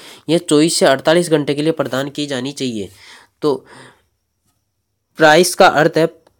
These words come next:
प्रोटेक्शंस, रेस्ट, आइस, कंप्रेशंस, एलिवेशंस। तो दोस्तों, पी आर आई सी ई का होगा प्रोटेक्शंस,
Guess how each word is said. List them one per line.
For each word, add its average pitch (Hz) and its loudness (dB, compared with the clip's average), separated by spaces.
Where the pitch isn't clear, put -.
प्रोटेक्शंस, 165 2
रेस्ट, 156 -2
आइस, 170 0
कंप्रेशंस, 151 0
एलिवेशंस। 123 -4
तो 143 -2
दोस्तों, 156 0
पी 175 -2
आर 143 -2
आई 156 0
सी 165 -6
ई 135 -6
का 165 2
होगा 151 2
प्रोटेक्शंस, 151 -4